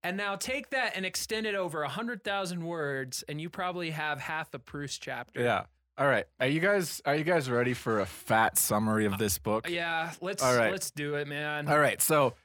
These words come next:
Speaker 2: when I was a little kid, it's a, this is in first per-, person perspective.
Speaker 1: Yep, 'cause
Speaker 2: When
Speaker 1: it's
Speaker 2: I
Speaker 1: not an autobiography.
Speaker 2: It's not. It's a
Speaker 1: No.
Speaker 2: novel.
Speaker 1: It's a novel.
Speaker 2: Yeah. Okay. So when I was a little kid,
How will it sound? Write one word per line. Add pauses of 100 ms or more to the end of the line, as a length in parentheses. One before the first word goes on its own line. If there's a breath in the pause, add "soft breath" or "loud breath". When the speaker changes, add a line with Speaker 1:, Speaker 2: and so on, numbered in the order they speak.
(300 soft breath)
Speaker 2:
when
I
was
a
little
kid,
it's
a, (260)
this
is
in
first
per-, (160)
person
perspective. (160 soft breath)
Speaker 1:
Yep,
'cause
Speaker 2:
When
Speaker 1:
it's
Speaker 2:
I
Speaker 1:
not
an
autobiography.
Speaker 2:
It's
not.
It's
a
Speaker 1:
No.
Speaker 2:
novel.
Speaker 1:
It's
a
novel.
Speaker 2:
Yeah. (240 soft breath)
Okay.
So
when
I
was
a
little
kid,